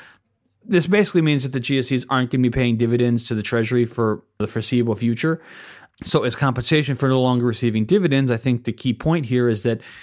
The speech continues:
now Treasury's ownership stake in the G S Es, referred to as their valuation preference, is going to increase by the amount of each G S E's net worth going forward. So the big factor heading into these amendments, since they were widely expected, but the one unknown was whether or not Treasury would reduce its ownership stake in the G S Es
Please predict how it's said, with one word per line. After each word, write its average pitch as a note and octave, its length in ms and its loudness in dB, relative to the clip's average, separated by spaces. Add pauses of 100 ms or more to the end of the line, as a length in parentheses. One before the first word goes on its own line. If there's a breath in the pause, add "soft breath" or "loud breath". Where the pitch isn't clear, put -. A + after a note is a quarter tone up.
(140 loud breath)
now C#3 520 0 (680 soft breath)
Treasury's D#3 540 0
ownership D#3+ 400 0
stake A2+ 300 -2
in A2+ 60 0
the A2 100 0
G A2+ 180 -2
S G#2 180 -4
Es, A#2 220 -2
referred A#2+ 340 -2
to B2+ 120 -2
as G#2+ 120 -2
their A2 100 -4
valuation A2+ 540 0
preference, G#2+ 360 -6
is B2 100 -6
going C#3+ 280 0
to - 220 -6
increase D3+ 540 -2
by B2 160 -2
the A#2+ 120 -2
amount A#2+ 280 -2
of A2+ 100 -4
each A#2 240 -4
G B2 140 -2
S A#2 160 -4
E's A2 160 -4
net A2 260 -4
worth A#2 420 -2 (360 loud breath)
going A#2+ 240 2
forward. A2+ 440 0
So C#3 300 0
the C#3 140 0
big F3+ 340 0
factor D3 340 0
heading B2+ 240 2
into B2 180 0
these A2+ 140 0
amendments, B2 440 2
since A2 180 -4
they A2+ 120 0
were G#2+ 100 0
widely G#2+ 320 -2
expected, A#2+ 460 -4
but A2+ 120 -4
the - 80 -2
one D3+ 300 0
unknown C#3+ 520 2
was A#2 180 0
whether B2+ 260 0
or B2 60 2
not A#2 200 0
Treasury A#2+ 380 -2
would A2+ 220 0
reduce A#2+ 400 -2
its A#2 120 -6
ownership G#2+ 440 -4
stake - 340 -8
in G#2 80 -2
the G#2 80 -2
G G2+ 220 -4
S - 180 -6
Es E2+ 220 -6